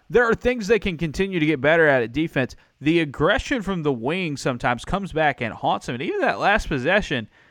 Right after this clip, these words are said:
a back cut or so, like, they gotta figure out ways to do, like, you're,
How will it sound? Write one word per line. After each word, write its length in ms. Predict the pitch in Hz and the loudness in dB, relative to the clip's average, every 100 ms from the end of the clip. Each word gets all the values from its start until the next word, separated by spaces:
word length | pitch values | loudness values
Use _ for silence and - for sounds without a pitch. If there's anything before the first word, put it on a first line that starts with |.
| _ | _
a 100 | - | -16
back 400 | 127 180 180 - | -2 0 0 -2
cut 420 | - 185 165 - _ _ _ _ - | 0 4 4 2 _ _ _ _ -4
or 180 | 120 | -2
so, 280 | 113 - 190 180 | -2 -2 -2 0
like, 320 | 139 117 - 120 117 117 - 113 _ _ _ _ _ | -2 -2 -14 -20 -20 -20 -20 -20 _ _ _ _ _
they 220 | 147 156 | 0 2
gotta 260 | 143 185 240 | 4 2 2
figure 260 | 220 185 | 2 4
out 140 | 170 147 | 6 4
ways 260 | 147 139 | 2 0
to 120 | - 120 | -4 -4
do, 200 | 123 117 | -4 -2
like, 220 | 123 117 120 | -2 -2 -4
you're, 280 | 117 98 | -4 -4